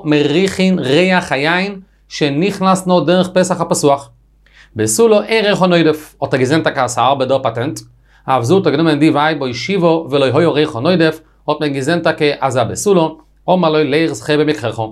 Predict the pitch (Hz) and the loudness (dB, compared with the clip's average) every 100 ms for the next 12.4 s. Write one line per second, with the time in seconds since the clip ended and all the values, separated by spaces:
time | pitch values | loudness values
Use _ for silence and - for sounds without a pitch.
0 | - _ _ _ - 147 170 151 165 165 | -12 _ _ _ -6 -2 0 0 2 0
1 | 131 131 190 147 143 139 131 127 147 160 | 0 -2 0 0 -2 -2 -6 -2 -2 0
2 | 165 160 180 - - _ _ - 139 147 | 0 0 -2 -4 -14 _ _ -6 -2 -2
3 | 139 156 156 - 147 165 147 - - 147 | -2 -4 -6 -6 0 2 0 -2 -4 0
4 | 151 151 - - 175 165 160 156 135 156 | 2 0 -4 -6 -4 -2 0 0 0 -2
5 | 151 160 170 170 170 180 185 - _ _ | -2 -2 -2 0 0 -2 -4 -16 _ _
6 | _ - 170 170 175 170 143 147 196 175 | _ -2 2 4 4 2 2 2 2 2
7 | 151 156 147 123 101 - _ _ _ _ | 0 -2 -2 -2 -4 -12 _ _ _ _
8 | 160 160 165 185 170 160 143 165 160 156 | -2 0 2 0 -2 -2 0 2 2 0
9 | 151 135 151 147 143 160 - 143 127 156 | -2 -8 -4 -2 -2 -4 -2 -2 0 0
10 | 151 147 - 143 123 123 131 156 151 160 | 0 -2 -4 -6 -2 -2 2 0 2 0
11 | 139 127 110 170 160 156 143 131 156 135 | 0 -2 0 4 4 2 -2 -2 -2 0
12 | 135 113 104 | -2 -2 -4